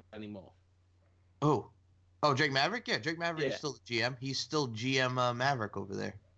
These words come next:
Speaker 1: What the fuck is the point?
Speaker 2: I don't know. Look at Mustafa Ali. Mustafa Ali wrestled on SmackDown this week.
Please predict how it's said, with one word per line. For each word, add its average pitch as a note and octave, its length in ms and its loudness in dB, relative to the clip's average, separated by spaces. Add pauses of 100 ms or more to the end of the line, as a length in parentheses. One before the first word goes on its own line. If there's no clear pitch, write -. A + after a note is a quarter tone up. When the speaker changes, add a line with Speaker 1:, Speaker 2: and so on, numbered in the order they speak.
(140)
Speaker 1:
What A#3+ 320 -6
the D4+ 100 -6
fuck - 360 0
is G3 140 -6
the C3 100 -6
point? E3+ 460 0 (1120)
Speaker 2:
I - 120 -6
don't B2 160 2
know. E3 240 2 (180)
Look C3 220 2
at D3 100 4
Mustafa C#3 520 2
Ali. D3+ 260 -2
Mustafa A2+ 500 -2
Ali B2+ 300 4
wrestled A2+ 400 0
on G#2+ 120 2
SmackDown B2 520 -2
this G2+ 160 -6
week. G2+ 200 -4